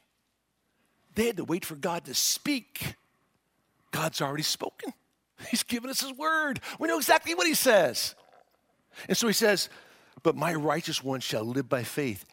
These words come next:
And if he shrinks back, my soul has no pleasure in him." If he shrinks back, if he falls away, my soul has no pleasure in him. Why?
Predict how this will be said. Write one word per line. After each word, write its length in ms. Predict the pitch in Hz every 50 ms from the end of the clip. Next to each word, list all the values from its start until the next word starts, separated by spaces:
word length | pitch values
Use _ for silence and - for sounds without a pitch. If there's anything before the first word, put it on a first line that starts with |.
| _
And 100 | 180 139
if 60 | 127 160
he 60 | 147
shrinks 300 | - - 277 294 - -
back, 560 | - 294 294 302 269 254 269 - - - - - _ _ _ _ _ _ _ _ _ _ _ _ _ _ _ _ _ _ _ _ _ _ _ _ _ - _ _ -
my 180 | 127 123 120
soul 300 | 120 - - - 120 110
has 260 | 104 110 107 101 -
no 140 | 107 98 117
pleasure 440 | - - 143 131 101 - - 104 92
in 60 | 90
him." 180 | 85 82 - _ _ _ _ _ _ _ _ _ _ _ _ _ _ _ _ _ _ _ _ _ _ _ _ _ _ _ _ - - - -
If 100 | - 156
he 60 | 151 135
shrinks 240 | - - 151 -
back, 260 | - 214 208 220 - -
if 80 | 143
he 60 | 120
falls 340 | 107 - 160 143 127 127 -
away, 540 | 123 101 107 156 196 214 202 - - - - _ _ _ _ _ _ _ _ _ _ _ _ _ _ _ _ _ _ _ _ _ _ _ _ _ _ _ _ _ _ _ - - - - _ _
my 260 | 147 131 143 139 139
soul 280 | 131 - - 165 147 123
has 240 | 123 135 123 107
no 100 | 123 123
pleasure 400 | 135 - 170 160 156 - 117 95
in 60 | 90 87
him. 180 | 87 90 92 _ _ _
Why? 380 | - - 160 175 160 113 98